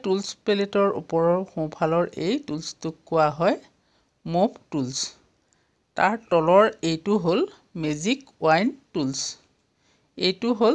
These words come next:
শ্লাইচ টুলছ। তাৰ তলতে থকা এইটো ব্ৰাছ টুলছ। আমি পৰৱৰ্তী ভিডিঅ'সমূহৰ Photoshop-ৰ এই টুলছসমূহৰ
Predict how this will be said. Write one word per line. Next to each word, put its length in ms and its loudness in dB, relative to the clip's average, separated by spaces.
শ্লাইচ 520 2
টুলছ। 240 -2
তাৰ 180 6
তলতে 360 0
থকা 280 0
এইটো 360 -2
ব্ৰাছ 360 2
টুলছ। 280 -6
আমি 260 -2
পৰৱৰ্তী 580 2
ভিডিঅ'সমূহৰ 960 0
Photoshop-ৰ 600 -4
এই 80 -4
টুলছসমূহৰ 720 -6